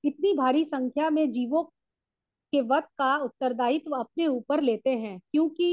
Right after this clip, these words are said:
यह उन्हें, यह युद्ध उन्हें ही सिंहासन पर बिठाने हेतु लड़ा गया था। यह शरीर आखिर परोपकार के लिए है। जब तक शरीर में प्राण रहता है, तब तक यह परोपकार के लिए होता है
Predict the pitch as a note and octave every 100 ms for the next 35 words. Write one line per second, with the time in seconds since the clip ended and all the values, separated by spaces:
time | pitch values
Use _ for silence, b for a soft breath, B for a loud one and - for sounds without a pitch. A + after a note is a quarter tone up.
0 | F4+ C4 C#4 E4+ E4+ B3+ B3+ C#4+ D#4 _
1 | A3 A#3+ C#4+ E4+ G4 _ _ A3 F4 C4+
2 | F4 C4 C4 A3+ D4+ F4+ C#4+ E4+ F#4+ _
3 | _ D4 C4+ B3+ A#3+ E4+ E4+ D4+ B3 A#3+
4 | G#3+ B3 E4 C4 A#3+ C#4+ E4 B3 A#3+ C4
5 | A#3 A3+ A3 G#3 F3+ - _ _ _ _
6 | B3+ F4 E4+ D#4 E4+ F#4+ F#4 C4 B3+ E4+
7 | - C4 B3+ B3+ C#4 C4 D4 _ _ -
8 | C#4 B3 B3 A#3 F#3 F#3+ F#3 _ _ _
9 | _ A3 D#4 - - F#4+ - C#4+ C#4 E4+
10 | F4 - D4 C#4+ C4+ C4 D#4+ B3 A3+ -
11 | D#4 C4 A#3+ G#3 - D#4 _ F#3+ F3 _
12 | _ _ _ A3 D4 F4 C4 B3+ B3+ C#4+
13 | D4+ D4 C4+ C#4+ A3+ G#3+ B3 A3+ G#3+ F#3